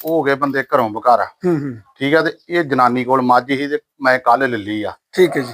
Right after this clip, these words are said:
Speaker 1: ਹਾਂਜੀ, ਦੁੱਧ ਇਹਦੇ ਥੱਲੇ ਸੋਲਾਂ ਸਤਾਰਾਂ ਕਿਲੋ।
Speaker 2: ਅੱਛਾ ਜੀ।
Speaker 1: ਤੁਹਾਨੂੰ ਪਤਾ ਜਨਾਨੀ ਤੋਂ ਮੁੜ ਕੇ ਖੜਾ ਏਡੀ ਨਾ ਚੋਈ ਜਾਂਦੀ ਤੇ ਨਾ ਸਾਂਭਿਆ ਜਾਂਦਾ ਡੰਗਰ।
Speaker 2: ਠੀਕ ਹੈ ਜੀ।
Speaker 1: ਇੱਕ ਚਾਲੀ ਦੀ ਬੰਦਿਆਂ ਨੇ ਆਪ ਹੀ ਲਿਆਂਦੀ ਹਰਿਆਣੇ ਚੋਂ।
Speaker 2: ਠੀਕ ਹੈ ਜੀ।
Speaker 1: ਤੇ ਮੈਂ ਕੱਲ ਲੈਂਦੀ ਆ ਤੇ ਦੁੱਧ ਚਾਰ ਦਿਨ ਜਿਹੜਾ ਨੂੰ ਸਾਂਭੂ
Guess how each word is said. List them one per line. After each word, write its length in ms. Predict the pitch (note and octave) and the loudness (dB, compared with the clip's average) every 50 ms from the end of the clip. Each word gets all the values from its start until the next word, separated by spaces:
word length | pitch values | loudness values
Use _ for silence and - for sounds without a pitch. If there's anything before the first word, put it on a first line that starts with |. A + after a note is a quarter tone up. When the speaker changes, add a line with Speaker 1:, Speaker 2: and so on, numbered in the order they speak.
| - - C3 | -2 0 0
Speaker 1:
ਹਾਂਜੀ, 280 | B2 A2+ A2 A2 A2 - _ - | 2 2 0 -4 -6 -8 _ -8
ਦੁੱਧ 300 | A#2 B2 C3 D#3 D3 D#3 | -2 0 2 2 4 4
ਇਹਦੇ 160 | D#3+ D#3 E3 D3+ | 4 4 2 2
ਥੱਲੇ 320 | - E3 E3+ D3+ D#3+ F3 | 0 0 4 4 4 4
ਸੋਲਾਂ 400 | - - - C3+ C3 B2+ B2 A#2+ | 2 0 0 2 4 4 4 2
ਸਤਾਰਾਂ 380 | B2 - - B2+ A#2 A2+ A2 G#2 | 2 0 0 2 2 2 2 0
ਕਿਲੋ। 320 | G#2 G#2+ G2 G2+ G2 - _ _ - E3+ | -4 -8 -12 -12 -14 -16 _ _ 0 2
Speaker 2:
ਅੱਛਾ 200 | E3+ E3 - D#3 | 2 2 0 -4
ਜੀ। 80 | C3+ B2 | -2 0
Speaker 1:
ਤੁਹਾਨੂੰ 280 | - F3+ F3+ E3+ D#3 | 2 2 4 4 2
ਪਤਾ 160 | C#3+ D#3+ E3 | 2 2 2
ਜਨਾਨੀ 360 | D#3 D3 D3+ D3 C#3+ C#3+ D3 D3 | 2 2 2 2 2 2 2 0
ਤੋਂ 100 | D#3 D#3 | 0 0
ਮੁੜ 160 | D3+ C#3+ C3+ | -2 -2 -2
ਕੇ 100 | C#3+ D3 | -4 -2
ਖੜਾ 180 | D3 D3 D#3 | 0 2 2
ਏਡੀ 200 | D#3 D3 D3 D3 | 2 2 0 0
ਨਾ 180 | D3 D3 C#3+ D3 | 2 4 4 4
ਚੋਈ 320 | D3 - D3 C#3+ D3+ F3 | 4 2 -2 -4 -2 0
ਜਾਂਦੀ 220 | E3 E3 D3+ D3 D#3 | 0 0 0 0 -4
ਤੇ 60 | D#3 | -2
ਨਾ 160 | D3 D3 C#3+ | 0 0 0
ਸਾਂਭਿਆ 360 | C3 - B2+ C3 C#3+ E3 E3 | 2 0 -2 0 2 4 4
ਜਾਂਦਾ 240 | D#3 C#3 B2 A#2 B2+ | 4 4 4 4 2
ਡੰਗਰ। 320 | B2 - A2 G#2+ A2 F#2+ F#2+ - | 2 0 -2 -6 -8 -14 -6 -2
Speaker 2:
ਠੀਕ 220 | G3 F#3 D#3 D3 | -2 -2 0 -2
ਹੈ 60 | D3+ | -4
ਜੀ। 140 | C3 A#2+ G#2 - | -6 -6 -8 -4
Speaker 1:
ਇੱਕ 320 | F3 E3+ E3 D#3+ - - F3+ - - _ _ _ - | 0 0 0 0 0 -2 -4 -4 -6 _ _ _ 2
ਚਾਲੀ 320 | F3 D#3+ D#3+ D#3+ D#3+ D#3+ | 4 4 4 4 2 0
ਦੀ 140 | D#3 E3+ E3 | -4 -4 -4
ਬੰਦਿਆਂ 320 | C3+ D3+ D3 D3 D3+ D3+ | -4 -2 0 2 2 2
ਨੇ 60 | D3+ D3+ | 4 4
ਆਪ 240 | C#3 C3+ C3+ C3+ | 4 4 4 2
ਹੀ 60 | D#3+ D#3+ | 0 0
ਲਿਆਂਦੀ 300 | D#3+ D3 B2+ A#2+ B2+ C#3+ | 0 0 0 -2 -2 0
ਹਰਿਆਣੇ 320 | D3 D#3 D3 C3+ A#2 G#2+ | 2 2 2 2 0 -4
ਚੋਂ। 160 | G#2 G#2+ F#2+ F#2+ _ - - _ | -12 -18 -20 _ _ -20 -20 _
Speaker 2:
ਠੀਕ 220 | - G3 F3+ D3+ | -4 -4 -2 -2
ਹੈ 60 | F3 D3 | -2 -4
ਜੀ। 100 | B2+ A#2 | -4 -6
Speaker 1:
ਤੇ 140 | - - | -8 -2
ਮੈਂ 240 | D3 D3 D3 D3+ D3+ | 0 4 4 4 4
ਕੱਲ 240 | D3 D#3 D#3 E3+ E3+ | 4 4 4 4 4
ਲੈਂਦੀ 420 | E3 E3 D3+ C3 A#2 A2+ C#3 E3 F3 | 4 4 4 2 0 -2 -4 0 2
ਆ 120 | F3 E3 | 2 2
ਤੇ 100 | E3+ E3+ | 2 0
ਦੁੱਧ 420 | C#3+ A#2 A#2+ D3+ F3 F3+ - - G3+ G3+ G3+ G3 G3 _ _ C#3+ B2 A2+ A2 - | -6 -6 -2 0 0 0 2 2 4 4 4 4 0 _ _ _ -20 -14 -4 0
ਚਾਰ 260 | E3 D#3 D#3 D#3 D3+ | 4 4 4 4 2
ਦਿਨ 200 | D3+ F3 F3+ F3 | 2 -2 -4 -2
ਜਿਹੜਾ 180 | D3+ D#3+ E3 F3 | 0 2 2 2
ਨੂੰ 120 | F3+ F3 | 2 0
ਸਾਂਭੂ 380 | - - D3 D3+ - G3+ F#3 | -2 -2 -2 -2 -2 -4 -8